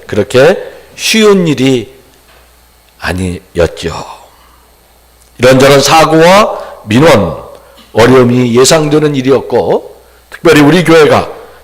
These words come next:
처한 특수한 상황도 있어서 더 어렵고 힘든 과정이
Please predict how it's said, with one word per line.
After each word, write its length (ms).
처한 460
특수한 440
상황도 360
있어서 600
더 80
어렵고 400
힘든 640
과정이 640